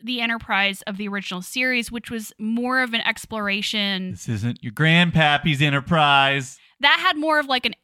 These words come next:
Speaker 1: exploration, like, first contact type of vibe to it. The whole point was that children didn't, weren't on the Enterprise.
Speaker 2: Cannot put a child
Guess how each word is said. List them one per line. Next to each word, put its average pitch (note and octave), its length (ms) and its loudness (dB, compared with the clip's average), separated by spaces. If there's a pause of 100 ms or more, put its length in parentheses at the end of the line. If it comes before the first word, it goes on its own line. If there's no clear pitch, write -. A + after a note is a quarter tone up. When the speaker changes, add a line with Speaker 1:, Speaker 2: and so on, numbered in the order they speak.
(300)
Speaker 1:
exploration, A3+ 1300 0
like, G#3 320 0
first - 420 -4
contact G3+ 840 -2
type G#3 340 -2
of G3 140 -6
vibe C#4+ 320 2
to A#3+ 240 -6
it. G#3+ 280 0 (220)
The A3+ 120 -2
whole B3+ 180 -2
point B3 280 0
was A#3 120 -6
that G#3+ 180 -2
children G#3+ 480 -4
didn't, B3+ 380 -2 (160)
weren't A#3+ 260 -4
on G#3+ 160 0
the G#3 140 -2
Enterprise. F#3 760 -8 (440)
Speaker 2:
Cannot A#2+ 880 -6 (340)
put B2+ 160 -2
a A#2 140 0
child A2 640 0